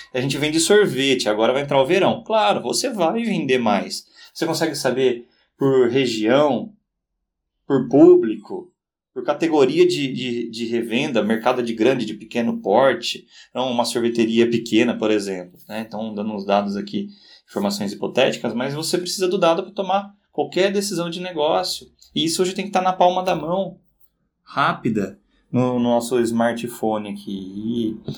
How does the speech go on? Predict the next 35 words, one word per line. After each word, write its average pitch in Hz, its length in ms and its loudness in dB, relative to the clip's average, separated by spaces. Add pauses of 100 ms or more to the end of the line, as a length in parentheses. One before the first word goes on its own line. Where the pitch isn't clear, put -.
(300)
e 113 80 4
o, 135 80 6
o 151 220 4
board 147 420 4
da 135 80 -4
empresa 127 720 -4 (380)
não 226 60 -6
pode 220 220 -4
ficar - 120 -4
vendido 156 520 -2
ali, 104 180 -4
né? 101 280 -6
Sem 120 280 -6
informação 117 600 -4
e 113 60 -4
trabalhando 110 400 -4
no, 107 300 -6
no 107 80 -2
achismo. 104 480 -6 (340)
Então, 139 480 -4
hoje, 156 580 2 (460)
o 120 160 4
I 131 100 4
O 123 80 2
T 135 220 -2
vai 135 80 -6
trabalhar 135 580 -2 (260)
muito 160 460 -2
em 131 80 -4
cima, 120 500 -4
né, 113 400 -4
de, 107 240 -4
de 110 140 -4
dados 113 600 0
ali, 113 320 0